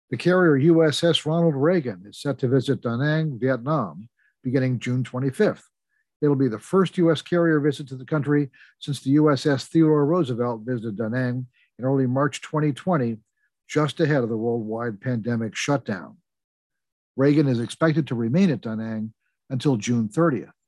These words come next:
Somewhat related, India on June nineteenth announced it would transfer the missile corvette Kirpan to Vietnam, part of a growing defense collaboration between India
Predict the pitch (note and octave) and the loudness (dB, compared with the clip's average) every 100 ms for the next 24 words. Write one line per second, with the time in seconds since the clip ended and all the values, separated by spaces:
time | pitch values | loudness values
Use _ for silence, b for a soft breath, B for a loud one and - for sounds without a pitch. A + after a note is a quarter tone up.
0 | _ _ _ _ _ _ _ _ _ - | _ _ _ _ _ _ _ _ _ -4
1 | A#3+ B3 C3 A2 G2+ G#2 A2+ C#3+ _ _ | 0 2 2 -2 -6 -8 -12 -14 _ _
2 | _ F3+ G#3+ F3+ C3+ B2 C3 - C#3+ C3+ | _ 2 6 6 4 2 -2 0 0 0
3 | B2 - G#3+ F3+ C#3 D3 C3+ D3+ C#3 C3+ | -2 0 0 0 -2 -2 -4 -6 -8 -6
4 | - E3+ - - E3 D#3+ _ _ _ A2 | 0 0 0 2 2 0 _ _ _ -8
5 | C3+ F3 A#3 - F#3+ E3+ F3 E3+ - A#3+ | -4 -2 -4 -4 -2 0 0 -2 -4 -4
6 | A3+ B2 F#2+ G2+ B2 _ - B2 D3 C#3 | -4 -4 -6 -10 -16 _ -6 0 2 2
7 | D3 C3+ F2+ E2 b b - F3 D3+ C3+ | 0 -2 -4 -10 b b -2 0 2 0
8 | A2 C#3+ F3 F3+ D#3+ - G3 - - B2+ | 2 2 4 2 0 0 0 0 -4 -4
9 | A#2 A#2 A#2 - A#2+ B2 b b - A#2+ | -2 0 0 -2 -8 -10 b b -12 -6
10 | B2+ G#2+ E3 E3+ E3+ D#3+ | -4 0 4 6 6 4